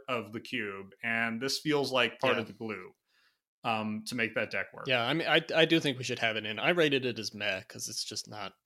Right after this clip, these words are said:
Speaker 2: that powerful, but I think two or three copies would make sense.
Speaker 1: Yeah, I had it all the way up at playable. I don't know. We could, uh, maybe we start with three and just see what it feels like.
Speaker 2: Yeah, let's go with that.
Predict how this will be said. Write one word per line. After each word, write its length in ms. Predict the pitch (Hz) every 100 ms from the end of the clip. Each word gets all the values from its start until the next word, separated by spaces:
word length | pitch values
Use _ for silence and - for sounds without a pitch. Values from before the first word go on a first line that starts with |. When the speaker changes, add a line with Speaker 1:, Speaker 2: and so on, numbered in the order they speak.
| _ -
Speaker 2:
that 180 | 107 -
powerful, 600 | 107 101 - 95 104 - -
but 180 | 98
I 80 | 113
think 260 | 151 165 120 _
two 160 | - 120
or 60 | 107
three 200 | - 104
copies 420 | - 98 95 -
would 80 | 113
make 180 | 107 110
sense. 340 | - 110 - _ _ -
Speaker 1:
Yeah, 160 | 156
I 40 | 160
had 140 | 170
it 100 | 165
all 120 | 151
the 60 | 151
way 100 | 139
up 100 | 135
at 120 | -
playable. 460 | 127 123 123 123 123
I 80 | 113
don't 100 | 117
know. 180 | 113 113
We 140 | 117
could, 220 | 127 110 - _ _ _ -
uh, 240 | 151 165
maybe 220 | 165 151
we 140 | 156 151
start 280 | - 135
with 160 | 135 -
three 300 | 113 127 131
and 100 | 123
just 160 | 110 -
see 80 |
what 100 | 120
it 80 | 110
feels 260 | 117 113 117
like. 260 | 139 143 - _ _
Speaker 2:
Yeah, 140 | 370 185
let's 180 | 123 -
go 120 | 101
with 120 | -
that. 180 | 92